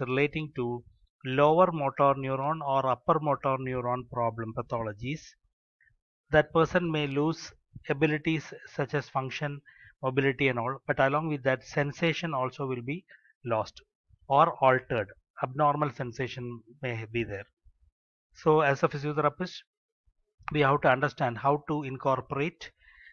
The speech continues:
retraining techniques, re-education of various exercises, how we can bring back the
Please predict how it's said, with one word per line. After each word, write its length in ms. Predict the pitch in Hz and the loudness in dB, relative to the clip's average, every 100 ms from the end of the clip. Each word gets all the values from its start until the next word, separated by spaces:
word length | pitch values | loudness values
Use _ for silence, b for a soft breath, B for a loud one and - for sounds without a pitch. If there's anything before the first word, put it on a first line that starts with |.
| B | B
retraining 1080 | 139 135 170 196 151 - - 143 135 135 113 - _ | 0 2 2 0 -2 -6 -4 0 0 -2 -10 -14 _
techniques, 500 | - 120 127 113 - | -6 -6 -6 -10 -8
re-education 1000 | 135 147 170 139 131 - 135 - 147 160 - b b b b _ - | -6 -2 -2 -2 -6 -4 -4 -4 -8 -10 -14 b b b b _ -2
of 380 | 131 131 - - _ _ _ _ _ _ _ _ _ _ _ - | 2 2 0 -14 _ _ _ _ _ _ _ _ _ _ _ -4
various 400 | 143 147 160 147 | 2 2 2 -2
exercises, 800 | 135 117 - 131 143 135 127 110 | -6 -8 -8 -2 -2 -2 -4 -6
how 300 | - 131 143 | -6 -4 -4
we 100 | 139 | -4
can 380 | 131 139 131 131 B B B - | -4 -4 -4 -8 B B B -8
bring 300 | 123 147 156 | -2 0 2
back 260 | 135 127 120 | 4 4 0
the 220 | 135 | -6